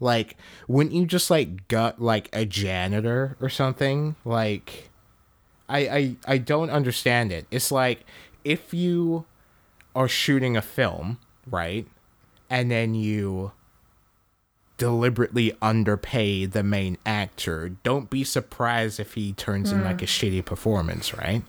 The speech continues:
Speaker 1: You know, so <laughs> it's just, don't fuck with your main talent, 'cause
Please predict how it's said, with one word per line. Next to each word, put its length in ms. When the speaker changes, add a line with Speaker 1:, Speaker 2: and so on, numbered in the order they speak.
Speaker 1:
You 220
know, 80
so 180
<laughs> 320
it's 160
just, 200
don't 320
fuck 360
with 120
your 120
main 240
talent, 500
'cause 680